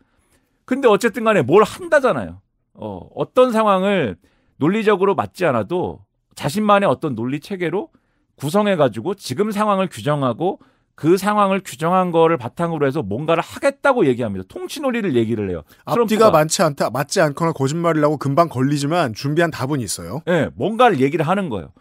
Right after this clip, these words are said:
Speaker 1: 그 트럼프만의 무슨 해답을 얘기를 합니다.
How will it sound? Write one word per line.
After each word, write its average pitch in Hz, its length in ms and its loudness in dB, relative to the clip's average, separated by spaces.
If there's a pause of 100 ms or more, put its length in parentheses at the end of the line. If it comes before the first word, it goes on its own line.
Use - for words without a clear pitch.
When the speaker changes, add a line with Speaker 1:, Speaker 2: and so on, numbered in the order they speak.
(440)
Speaker 1:
그 247 460 2 (340)
트럼프만의 277 720 2
무슨 170 260 -4
해답을 208 320 4
얘기를 131 260 2
합니다. 107 380 -6